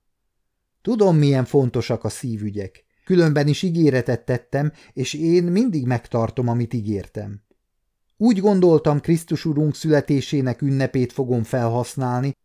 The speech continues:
hogy Sávodi Bálint úrtól megkérjem számodra a leánya kezét.” Már december vége felé volt. Gergely számolta a napokat,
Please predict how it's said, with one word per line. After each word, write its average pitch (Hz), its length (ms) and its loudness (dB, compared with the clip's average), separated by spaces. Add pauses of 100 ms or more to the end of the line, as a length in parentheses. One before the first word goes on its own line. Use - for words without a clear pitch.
(140)
hogy 160 160 -2
Sávodi 151 440 2
Bálint 127 460 0
úrtól 143 420 2
megkérjem 139 580 2
számodra 113 580 -2
a 117 40 2
leánya 110 440 0
kezét.” 95 600 -8 (1400)
Már 151 260 2
december 120 580 2
vége 113 320 2
felé 113 340 -2
volt. 104 580 -8 (460)
Gergely 165 440 2
számolta 139 600 0
a 107 60 -2
napokat, 139 600 -2